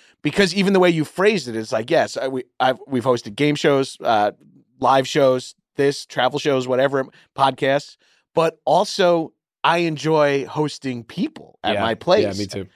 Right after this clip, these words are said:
Speaker 1: And that's something I got from my wife over, like, we've been together for twenty years. She was always like that. My family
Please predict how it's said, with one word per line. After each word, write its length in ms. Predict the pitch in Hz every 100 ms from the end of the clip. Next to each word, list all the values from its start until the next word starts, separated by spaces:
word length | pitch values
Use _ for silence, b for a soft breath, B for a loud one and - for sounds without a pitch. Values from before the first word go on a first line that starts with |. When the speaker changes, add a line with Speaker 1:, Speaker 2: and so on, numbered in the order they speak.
| -
Speaker 1:
And 140 | 147
that's 160 | 180 220
something 200 | 220 202
I 120 | 175
got 360 | 135 143 135 -
from 220 | 151 123
my 160 | 110
wife 420 | 104 101 90 69 -
over, 220 | 101 98
like, 200 | 110 107
we've 120 | 135
been 80 | 135
together 220 | 123 113
for 100 | 113
twenty 240 | - 110
years. 380 | 107 107 107 - b b b b
She 260 | - 165
was 180 | 170 147
always 260 | 139 139 135
like 140 | 139
that. 180 | 127 -
My 200 | 135 180
family 580 | - 170 170 160 147